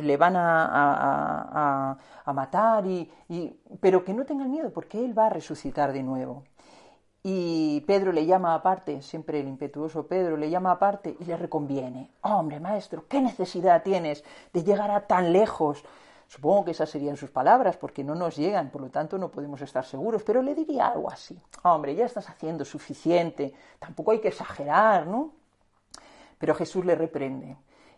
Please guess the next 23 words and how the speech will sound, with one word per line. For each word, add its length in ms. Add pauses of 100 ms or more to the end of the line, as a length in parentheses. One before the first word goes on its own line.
y 500 (200)
le 120
aleja 480
de 200
él, 180 (460)
porque 260
no 120
es 100
Pedro 440
quien 220
habla, 420 (160)
es 300
el 140
mismo 480
Satanás. 800 (520)
Es 140
decir, 520 (240)
es 120
su 180
miedo, 460 (600)
es 200
su 120
racionalidad 1080